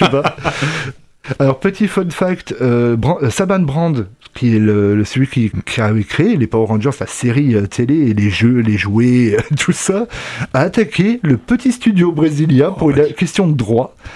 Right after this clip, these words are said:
Speaker 1: Le studio brésilien a accepté de donner des royalties à Saban Brands, et désormais il est indiqué que le jeu est inspiré par les Power Rangers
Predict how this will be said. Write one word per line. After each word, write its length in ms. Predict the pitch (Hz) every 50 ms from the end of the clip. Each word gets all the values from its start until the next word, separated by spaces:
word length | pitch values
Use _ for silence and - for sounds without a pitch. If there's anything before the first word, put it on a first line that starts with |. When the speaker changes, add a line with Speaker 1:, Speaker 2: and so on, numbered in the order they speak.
| - - - - - - - -
Speaker 1:
Le 160 | 117 117 127
studio 300 | 127 - - 165 170 170
brésilien 400 | 135 131 143 123 123 127 147 143
a 40 | 143
accepté 400 | 151 143 - - 165 - 226 240
de 120 | 185 151
donner 240 | 117 113 135 143 143
des 100 | 123 113
royalties 600 | 101 120 147 156 143 120 107 - - - 120 123 - _ _ _ _
à 300 | - 107 104 104 101 101 104
Saban 320 | - - 104 95 101 104
Brands, 280 | 104 95 98 120 165 196 190 175 - - - - - - - -
et 100 | - 117
désormais 400 | 110 120 139 120 135 117 135 175 202
il 120 | 156 120
est 140 | 110 - 156
indiqué 340 | 143 147 127 120 - 175 -
que 100 | - 131
le 100 | 113 107
jeu 160 | 101 156 175 -
est 240 | - 113 - - - -
inspiré 640 | 277 285 - - - - 214 208 170 151 147 180 196
par 180 | - 170 151
les 140 | 139 139 135
Power 240 | 139 160 156 156 147
Rangers 420 | 131 135 135 123 110 143 175 185